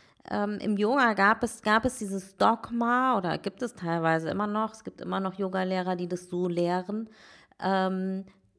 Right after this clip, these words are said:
dass wer Yoga praktiziert und zur Erleuchtung hin möchte, dass der sich vegan ernähren muss. Mm,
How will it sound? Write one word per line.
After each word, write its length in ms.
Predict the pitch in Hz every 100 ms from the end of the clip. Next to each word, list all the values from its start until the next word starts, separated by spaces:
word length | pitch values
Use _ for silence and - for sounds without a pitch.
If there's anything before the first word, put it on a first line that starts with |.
| _ _ _ _ _ _ _ _ _ _ -
dass 320 | 202 202 208
wer 140 | 196
Yoga 380 | 196 233 269 247
praktiziert 1080 | 247 233 233 220 214 - - 226 269 277 -
und 240 | 196 196
zur 340 | - 254 262
Erleuchtung 1200 | 170 185 190 190 226 247 - - 233 226 220 220 220 - -
hin 500 | - 262 269 226 180
möchte, 720 | 175 180 - 208 208 233 254 - -
dass 200 | 190 185
der 180 | 208 208
sich 180 | 208 -
vegan 460 | 185 170 175 190
ernähren 520 | 160 175 175 170 180 175
muss. 440 | 170 165 - - _ - - _
Mm, 320 | 208 214 220